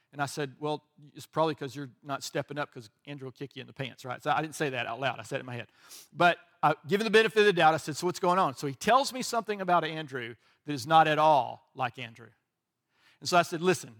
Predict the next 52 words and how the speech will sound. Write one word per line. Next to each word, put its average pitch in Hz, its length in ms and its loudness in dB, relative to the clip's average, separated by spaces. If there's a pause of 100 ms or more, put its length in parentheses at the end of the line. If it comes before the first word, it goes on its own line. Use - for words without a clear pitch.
I've 180 240 4 (200)
seen 190 320 -2
Andrew 139 420 -4
in 143 160 -8
some 131 260 -14
really 151 280 -2
tough, 143 280 -2
tough 135 200 -10
situations. 117 560 -18 (100)
I 151 240 0 (180)
know 170 280 2
him. 131 280 -12
I've 120 180 -10
known 165 300 -4
him 175 200 -6
for 160 100 -10
the 139 80 -12
past 147 380 0
six, - 200 -10
seven 175 300 -4
years. 143 380 -12 (540)
The 143 120 -2
guy 165 300 6
you're 233 160 -6
talking 190 480 0
about 131 340 -2
is 120 180 -14
not 131 240 -6
him. 123 200 -14 (720)
So 151 100 -6
maybe 175 300 4
he 226 240 0
had 196 200 4
a 196 40 0
bad 196 340 4
day. 208 360 2 (120)
I 156 140 6
don't 190 100 0
know. 196 240 0 (260)
Maybe 180 280 0
you 196 140 -4
poked 190 340 0
him 196 160 -4
where 185 100 0
you 180 100 -4
shouldn't 196 240 -2
have 160 60 -6
poked 190 260 2
him. 208 140 -4
I 160 140 6
don't 214 140 2
know." 185 280 4